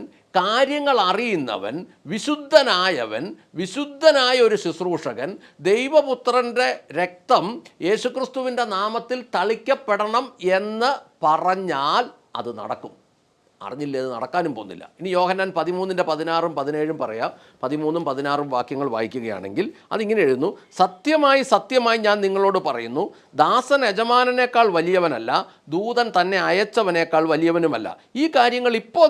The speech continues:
നിങ്ങൾക്കറിയാം. ഇതനുസരിച്ച് പ്രവർത്തിച്ചാൽ നിങ്ങൾ അനുഗ്രഹിക്കപ്പെടും." പ്രവർത്തിച്ചാൽ അനുഗ്രഹിക്കപ്പെടും. ഇനി ഒരു കാര്യം കൂടെ പറയട്ടെ, ഈ മരണത്തിൻ്റെ വേരാണ് അക്രമം.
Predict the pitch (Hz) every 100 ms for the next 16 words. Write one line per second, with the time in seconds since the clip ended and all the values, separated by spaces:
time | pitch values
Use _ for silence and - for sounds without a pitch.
0 | 226 180 165 123 113 95 - _ _ _
1 | _ - 285 226 254 - 262 214 240 -
2 | 160 180 185 233 185 233 233 269 262 -
3 | _ _ 147 151 147 131 143 143 131 135
4 | 104 113 95 _ _ _ 196 220 226 277
5 | - - 294 - - 294 269 277 - 190
6 | 165 151 135 104 - 95 - _ _ 269
7 | 269 254 226 220 185 175 165 147 - -
8 | 208 240 208 214 269 330 330 311 262 190
9 | 202 247 190 151 156 - 135 143 - 170
10 | 101